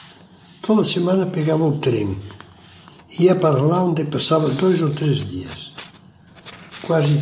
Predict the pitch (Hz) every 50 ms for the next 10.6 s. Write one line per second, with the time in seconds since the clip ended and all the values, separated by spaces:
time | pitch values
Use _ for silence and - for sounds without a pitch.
0 | - - - - 202 214 185 165 156 127 120 117 110 110 110 110 113 135 170 175
1 | 170 170 170 170 170 - - - - - - - - - - - - - - -
2 | - - - - - 147 147 - 156 151 143 143 127 - - 170 170 170 160 147
3 | 160 151 139 - - 131 123 123 - - - 139 131 127 139 143 143 151 160 170
4 | 160 160 156 143 - - - - - - - - - - - - - - - 160
5 | 151 147 143 139 143 143 143 - - - - 147 156 151 143 151 156 143 - -
6 | 175 180 170 156 156 180 180 - - - 190 165 151 143 147 151 147 139 135 135
7 | 127 123 - - 139 135 135 127 127 - - - 170 175 165 131 - - - -
8 | - - - - - - - _ _ _ - - - - - - - - - -
9 | 190 190 170 156 147 - - 160 147 147 147 - - - - - 135 - - -
10 | 147 147 143 - - 113 - - - - - -